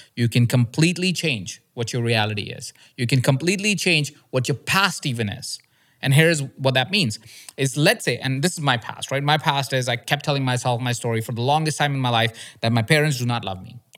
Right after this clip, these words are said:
right? And the story comes from that I have a brother, and it felt like that my parents just loved my brother because that's the story I told myself because I was the younger kid and so forth. So for the big part of my life, I was like, "My parents don't love me.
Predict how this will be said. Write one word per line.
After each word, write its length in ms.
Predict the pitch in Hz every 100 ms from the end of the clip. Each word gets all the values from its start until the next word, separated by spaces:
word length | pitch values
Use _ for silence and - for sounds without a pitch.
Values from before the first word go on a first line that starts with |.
| -
right? 180 | 123 117
And 160 | 123 110
the 40 |
story 320 | - 139 139
comes 320 | 127 127 120
from 420 | - 120 117 117 113 -
that 140 | - 104
I 80 | 101
have 100 | 110
a 60 |
brother, 640 | 104 170 175 170 165 160 156 -
and 320 | - 110 110 113
it 100 | 113
felt 300 | 143 139 117
like 260 | 127 123
that 160 | 120 113
my 300 | 107 110 104 -
parents 320 | 123 113 104
just 160 | 113
loved 240 | 120 135 143
my 160 | 143
brother 260 | 135 135 143
because 220 | 123 104
that's 240 | 101 107 -
the 100 | 107
story 300 | - 110 98
I 60 |
told 260 | 98 170 165
myself 440 | 156 139 143 135
because 160 | 113 101
I 40 |
was 100 | 98
the 80 | 98
younger 340 | 98 117 104
kid 320 | 98 - 156 143
and 140 | 110
so 160 | 131 107
forth. 240 | - 113
So 240 | - 127 110 - _
for 120 | 123
the 80 | 113
big 360 | 107 117 196 -
part 220 | - 147
of 60 |
my 100 | 170
life, 240 | 156 117 104
I 80 | 117
was 80 |
like, 220 | 117 110 110 -
"My 140 | 139
parents 360 | 151 156 151 135
don't 160 | 143
love 200 | 135 123
me. 380 | 123 123 127 123